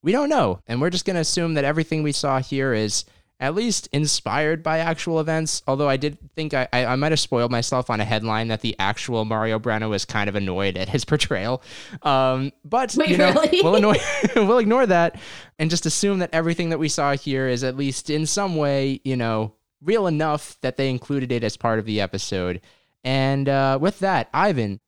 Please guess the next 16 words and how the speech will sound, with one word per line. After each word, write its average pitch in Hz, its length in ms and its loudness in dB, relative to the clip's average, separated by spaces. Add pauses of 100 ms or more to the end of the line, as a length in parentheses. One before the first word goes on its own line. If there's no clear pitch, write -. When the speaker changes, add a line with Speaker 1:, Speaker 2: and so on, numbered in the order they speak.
(100)
Speaker 1:
can 165 120 -2
you 180 60 0
give 247 120 -4
us - 100 -2
a 220 60 -2
quick - 280 -4
recap 143 480 0 (120)
of 117 240 0
The 123 80 -6
Crown 135 380 -2
Season 180 340 -4
six, - 400 -4
Episode 139 500 -2
two, 110 460 -2 (220)
Two - 160 -2
Photographs? - 720 -4